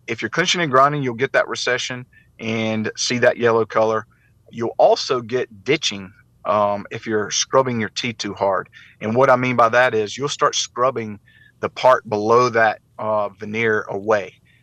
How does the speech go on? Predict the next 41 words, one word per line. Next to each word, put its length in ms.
And 180
because 320
it's 140
softer 460
than 160
the 60
porcelain, 520
and 100
you'll 100
see 200
what 160
we 100
call, 240
I 60
call 260
it 180
ditching. 360
It's 140
almost 240
like 140
a 80
crevice. 640
Um, 360
if 120
you 60
start, 380
you 140
know, 160
uh, 320
brushing 460
that 160
away, 240
you 160
can 140
also 260
get 180
a 80
darker 500
stain 520
from 160
foods, 840